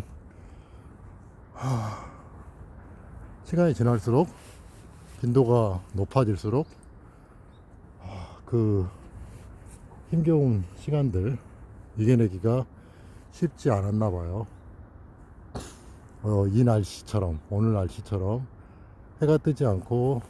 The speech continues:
구름이 잔뜩 낀 하늘처럼. 하지만, 하, 어떻게 생각하십니까? 여러분이 생각하는, 어,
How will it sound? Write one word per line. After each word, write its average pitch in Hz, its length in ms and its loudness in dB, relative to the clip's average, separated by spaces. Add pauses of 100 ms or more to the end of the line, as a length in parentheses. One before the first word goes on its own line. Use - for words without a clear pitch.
(1040)
구름이 120 280 4
잔뜩 92 380 -4
낀 127 240 0 (2250)
하늘처럼. 92 640 -2 (1800)
하지만, 165 600 2 (1800)
하, 113 420 -14 (260)
어떻게 135 380 4
생각하십니까? 123 800 -4 (800)
여러분이 123 320 6
생각하는, 131 640 0 (1200)
어, 98 500 -10